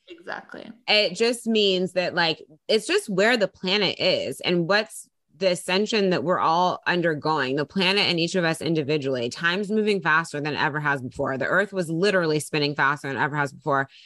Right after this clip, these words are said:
Speaker 2: Sometime in twenty twenty, I think it happened again this year. Like, the earth, the planet's just meant to grow right now. And with that speed comes speed everywhere. And so I'm not surprised at all that all these women have hit the planet at the same time who have these gifts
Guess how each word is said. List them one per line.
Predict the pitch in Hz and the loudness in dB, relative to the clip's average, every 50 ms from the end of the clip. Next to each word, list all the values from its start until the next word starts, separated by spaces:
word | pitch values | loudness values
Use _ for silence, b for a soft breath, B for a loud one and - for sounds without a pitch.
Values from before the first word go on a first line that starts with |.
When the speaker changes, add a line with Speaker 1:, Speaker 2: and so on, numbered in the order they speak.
| B B B B B | B B B B B
Speaker 2:
Sometime | - 240 262 269 269 233 | -2 0 0 2 2 2
in | 214 202 | 0 0
twenty | 175 202 185 170 165 | 0 0 0 0 0
twenty, | 151 175 165 147 147 | 0 0 0 0 0
I | 143 | 0
think | 151 - 220 208 | 0 0 0 0
it | 202 | 2
happened | 202 175 165 - 175 160 156 | 2 0 0 0 -2 -6 -4
again | 151 147 151 139 147 | -2 -2 -2 -2 0
this | 143 135 139 - | -2 -4 -4 -2
year. | 151 139 135 123 | -2 -2 -2 0
Like, | 135 147 151 151 b b b b b b b _ - | 0 -2 -2 -2 b b b b b b b _ -6
the | 156 170 220 214 | -2 0 0 2
earth, | 196 208 240 254 220 220 | 4 4 2 2 2 0
the | 226 202 | -2 -2
planet's | - - - 247 233 254 285 277 - | -2 -2 -2 0 2 2 2 2 2
just | 269 277 - - | 0 0 0 2
meant | 202 190 - 180 | 0 0 0 0
to | - 190 | -4 -4
grow | 165 180 180 185 | 0 0 2 2
right | 185 165 139 131 | 2 2 0 0
now. | 143 143 131 | 0 0 2
And | 135 175 170 170 | 2 0 0 0
with | 196 233 254 - | 0 0 0 0
that | - 202 175 - - | 2 2 2 0 -2
speed | - - - 269 262 214 185 | -6 -4 0 0 0 0 0
comes | 202 196 180 170 - | 0 0 0 0 -2
speed | - - 220 214 185 160 | -2 0 0 2 2 2
everywhere. | 165 226 262 233 165 131 117 90 78 64 60 60 71 78 - - b b b b b b b | 2 2 2 2 0 0 -2 -4 -4 -4 -4 -4 -4 -4 -8 -12 b b b b b b b
And | - 202 208 196 | 0 0 2 2
so | - 214 202 - | 2 2 2 4
I'm | - 175 190 226 | 2 2 2 2
not | 254 240 214 - - | 0 0 0 0 -2
surprised | - 170 165 180 165 160 160 143 | -6 -4 -2 0 0 0 0 -2
at | 151 156 | -2 2
all | 220 240 226 190 175 170 | 4 4 4 4 2 2
that | 160 170 | 2 2
all | 175 170 175 | 2 2 2
these | 160 170 175 160 127 | 2 2 0 0 0
women | 131 185 233 240 190 165 165 | 0 0 2 2 2 2 2
have | 165 156 | 2 0
hit | 170 185 196 - 156 | 0 0 -2 0 -2
the | 170 147 | -4 -4
planet | 143 - 226 208 180 160 156 139 - | -2 0 2 2 2 2 0 0 2
at | - 175 190 - | 2 0 0 0
the | 175 | -2
same | 170 - 190 170 160 160 | -6 -6 -4 -4 -4 -4
time | 160 185 202 196 165 151 160 | -4 -2 0 0 0 0 -2
who | 165 165 156 | -4 -4 -4
have | 170 175 175 185 180 170 | 0 2 2 2 2 0
these | 143 160 160 143 131 | -4 -6 -6 -6 -6
gifts | 127 - 208 208 170 160 165 - | -2 0 2 2 2 0 -2 -4